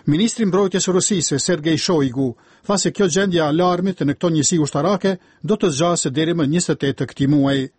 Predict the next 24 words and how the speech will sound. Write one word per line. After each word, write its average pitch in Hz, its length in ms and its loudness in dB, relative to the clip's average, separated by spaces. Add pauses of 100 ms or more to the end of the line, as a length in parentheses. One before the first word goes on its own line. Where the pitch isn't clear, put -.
(340)
Shefi 226 320 0
i 190 80 2
shtatmadhërisë 185 640 -2
së - 60 4
ushtrisë 180 360 0
ruse, 160 260 0
Valeri 151 460 0
Gerasimov, 135 560 0 (380)
tha 196 100 0
se 170 160 0
në 160 80 2
ushtrimet 196 420 0
ushtarake 170 540 -2
një 143 140 2
javshe 170 400 0 (320)
do 202 100 2
të 226 160 0
marrin 190 240 0
pjesë 180 400 0
gjashtëdhjetë 165 640 -2
e - 60 -8
pesë 170 180 0
mijë 143 160 2
ushtar, 190 340 0